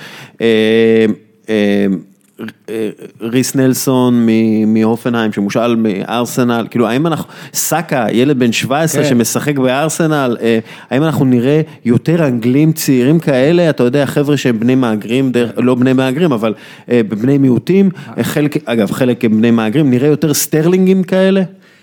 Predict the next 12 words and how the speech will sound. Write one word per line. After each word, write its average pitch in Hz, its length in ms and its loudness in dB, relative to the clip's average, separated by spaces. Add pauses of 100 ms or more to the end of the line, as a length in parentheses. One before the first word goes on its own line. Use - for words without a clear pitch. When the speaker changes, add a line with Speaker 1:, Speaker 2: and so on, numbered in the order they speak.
(500)
Speaker 2:
כן, 247 200 0
אני 160 160 2
חושב 143 280 -2
שהבשורה 147 840 0
הגדולה, 151 480 2
וג'יידון 151 560 0
סנצ'ו 147 440 -2
הוא 123 160 0
שחקן 139 360 -4
היסטורי, 139 460 -2
כי 131 280 -2
עכשיו... 139 360 -4